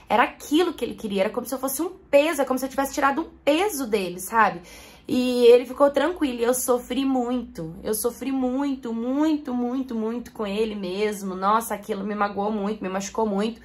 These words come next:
E pra piorar, quatro meses passaram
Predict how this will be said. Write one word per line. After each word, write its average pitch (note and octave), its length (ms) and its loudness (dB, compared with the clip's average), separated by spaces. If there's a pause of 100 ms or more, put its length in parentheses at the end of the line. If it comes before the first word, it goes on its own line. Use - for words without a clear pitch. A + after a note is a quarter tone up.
(720)
E B3 60 0
pra C4 180 2
piorar, B3+ 560 2
quatro C#4+ 340 2
meses A#3+ 460 -4
passaram A#3 800 2